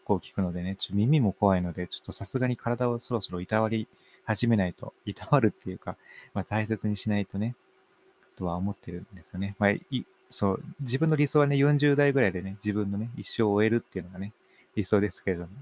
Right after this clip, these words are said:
めっちゃ不謹慎だけど。<laughs> まあでもそういうね、そんな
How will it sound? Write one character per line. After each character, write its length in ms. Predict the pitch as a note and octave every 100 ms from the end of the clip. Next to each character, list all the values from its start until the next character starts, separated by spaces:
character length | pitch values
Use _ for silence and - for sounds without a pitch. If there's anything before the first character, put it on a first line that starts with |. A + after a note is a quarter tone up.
| -
め 80 | A2+
っ 40 | G2+
ち 100 | G#2
ゃ 40 |
不 100 | -
謹 160 | - F#2+
慎 180 | -
だ 100 | F2
け 100 | -
ど。 100 | - - G2 - _ G#2 A2+ -
<laughs> 0 | - - - - - F#2+ -
ま 120 | A#2
あ 40 | G#2+
で 60 |
も 80 | G2
そ 160 | F#2+ B2
う 40 |
い 200 | B2 A#2+
う 40 | A#2
ね、 200 | C3+ D3 _
そ 120 | -
ん 60 | G#2+
な 200 | G#2+